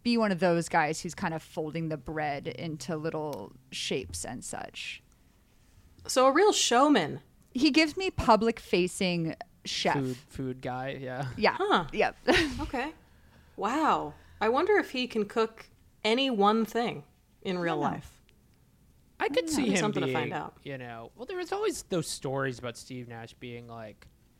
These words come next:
Speaker 3: "Oh, he's got so many interests," you know? He's like, so I could see him having some hobbies like baking bread
Speaker 2: Some
Speaker 3: or
Speaker 2: food hobbies.
Speaker 3: Yeah, yeah.
Speaker 1: Yeah.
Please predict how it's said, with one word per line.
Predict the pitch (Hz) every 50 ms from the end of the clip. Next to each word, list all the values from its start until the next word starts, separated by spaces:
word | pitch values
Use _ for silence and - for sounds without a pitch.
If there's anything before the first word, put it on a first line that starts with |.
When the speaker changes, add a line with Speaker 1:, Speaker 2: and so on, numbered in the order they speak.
| _ - _ - - _ _ _ _ _ - 262
Speaker 3:
"Oh, | 220 - 175 156
he's | 135 127
got | 151 156 156 -
so | - - 156 175
many | 175 180 185 185 180 190
interests," | 196 196 - - 160 139 131 120 107 - - - - - -
you | 123 127 131
know? | 135 143 147 147 151 151
He's | 147 143 143 139 135 - -
like, | 139 131 123 123 120 -
so | - 151 156
I | 165 180
could | 180 - 180 151 -
see | - - 143 135
him | 135 123 117 123
having | 127 101 95 98 78 -
some | - - 76 92
hobbies | 147 - - - 78 - - - - -
like | - - - - - - - - - _ - - - _ _ _ _ _ _
baking | - - - - -
bread | - - - - - - -
Speaker 2:
Some | - 247 220
Speaker 3:
or | -
Speaker 2:
food | - 185 214 220 214 190
hobbies. | 185 196 202 196 214 220 220 - - -
Speaker 3:
Yeah, | 143 123 101 113 110 64
yeah. | 64 - - 52 55 -
Speaker 1:
Yeah. | - - -